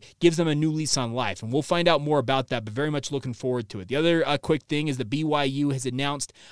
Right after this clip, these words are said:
uh, the celebrity rosters, I guess you should say the former player rosters, for their alumni game coming up on March thirty-first. Should be a fun day. We'll break more of those down,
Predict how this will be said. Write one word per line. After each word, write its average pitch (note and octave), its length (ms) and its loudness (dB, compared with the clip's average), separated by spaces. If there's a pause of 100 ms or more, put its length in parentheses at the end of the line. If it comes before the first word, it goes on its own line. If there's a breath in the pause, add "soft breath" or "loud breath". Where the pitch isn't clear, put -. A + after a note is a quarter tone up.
uh, B2+ 160 0
the A#2+ 160 -4
celebrity D3+ 520 0
rosters, C#3+ 480 0
I C3+ 60 -2
guess C3+ 160 -2
you C3+ 60 -6
should B2 80 -8
say C3+ 160 -2
the B2+ 80 -4
former C3 260 -6
player C#3+ 320 0
rosters, C3+ 480 0 (240 loud breath)
for D#3 420 4
their C#3+ 140 2
alumni C#3+ 500 2
game C3+ 300 -2
coming C3+ 280 -4
up B2+ 120 -4
on B2 100 -4
March B2+ 300 -4
thirty-first. B2+ 540 -4
Should C3 80 -8
be C3 80 0
a A2 40 -4
fun B2+ 280 -2
day. B2 100 0
We'll C3 140 0
break C#3+ 320 -2
more C3+ 240 2
of A#2+ 100 -2
those C3 240 0
down, A2 360 -2